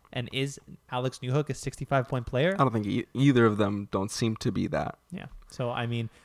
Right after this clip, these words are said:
Speaker 1: overall, I think Alex Newhook, I mean, I don't wanna be disrespectful, isn't, isn't an upper echelon player, but
Speaker 2: He's, he's, you think he's kinda mid?
Speaker 1: Yeah, I think that, that was the word I didn't wanna use, but
Speaker 2: <laughs>
Speaker 1: he's probably a bottom end top six player on a mid team or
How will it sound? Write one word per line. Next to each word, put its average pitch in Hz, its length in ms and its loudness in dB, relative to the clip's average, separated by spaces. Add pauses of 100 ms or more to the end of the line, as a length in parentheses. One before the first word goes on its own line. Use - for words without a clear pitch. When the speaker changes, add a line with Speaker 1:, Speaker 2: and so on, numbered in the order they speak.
(120)
Speaker 1:
overall, 120 580 6
I 113 120 0
think 123 220 0
Alex 110 320 0
Newhook, 107 400 -4
I 101 80 -6
mean, 104 280 -10 (560)
I 117 60 -10
don't 107 60 -8
wanna 104 120 -6
be 104 60 -6
disrespectful, 107 640 -6
isn't, 104 240 -8 (240)
isn't 117 180 -4
an 104 60 -6
upper 104 220 -2
echelon 101 340 -8
player, 110 400 0 (140)
but 113 180 -2 (240)
Speaker 2:
He's, - 100 -12
he's, 117 180 -6 (180)
you 113 80 -6
think 113 100 -6
he's 117 100 -4
kinda 101 220 -4
mid? 120 220 -2 (100)
Speaker 1:
Yeah, 208 260 -4
I 107 200 -2
think 120 320 2
that, 113 160 -2
that 120 120 2
was 127 140 4
the 117 80 0
word 117 140 4
I 110 40 6
didn't 117 140 2
wanna 113 160 4
use, 113 300 4
but - 180 4 (120)
Speaker 2:
<laughs> - 100 -4
Speaker 1:
he's 131 120 0 (120)
probably 135 460 4
a 131 120 0 (460)
bottom 135 640 6 (320)
end 135 380 -2 (180)
top 127 280 -4
six - 280 -10
player 117 380 -8
on 120 180 -10
a 107 40 -8
mid 113 280 -6
team 139 440 -6
or 139 360 2